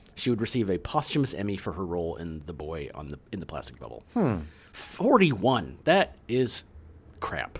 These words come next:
Speaker 2: Yeah, that's really young.
Speaker 1: Crap. Uh, Travolta's first major role was Billy Nolan in the nineteen seventy-six adaptation of Stephen King's Carrie.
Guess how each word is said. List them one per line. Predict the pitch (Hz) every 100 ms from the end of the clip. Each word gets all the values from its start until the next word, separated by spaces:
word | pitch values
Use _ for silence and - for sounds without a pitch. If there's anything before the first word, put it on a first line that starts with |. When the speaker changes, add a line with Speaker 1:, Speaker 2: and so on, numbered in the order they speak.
| -
Speaker 2:
Yeah, | 143 180 160
that's | 160 -
really | 123 104
young. | 85 92 87 82 -
Speaker 1:
Crap. | - 98 80 - - - - - - - - - - - - - - -
Uh, | 151 151
Travolta's | 143 165 220 208
first | 208 196
major | 202 170
role | 156 220 226 160
was | 156 113
Billy | 156 156 151
Nolan | 180 202 180 185
in | 147
the |
nineteen | 135 135 143
seventy-six | 147 139 131 143 131
adaptation | 131 120 143 143
of | 123
Stephen | 123 117
King's | 120 127 -
Carrie. | 190 233 180 349